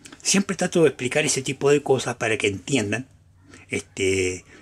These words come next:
y no le echen la culpa a algo que no corresponda, ¿sí?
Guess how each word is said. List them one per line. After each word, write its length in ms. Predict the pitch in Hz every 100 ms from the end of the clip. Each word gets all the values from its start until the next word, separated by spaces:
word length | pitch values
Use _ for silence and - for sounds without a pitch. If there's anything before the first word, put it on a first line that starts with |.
| -
y 120 | 117
no 80 | 127
le 140 | 131
echen 240 | 127 - 120
la 100 | 110
culpa 440 | 135 131 151 -
a 140 | - 113
algo 260 | 120 120
que 100 | 113
no 100 | 110
corresponda, 680 | 113 110 98 - 101 87 - _ -
¿sí? 220 | - 127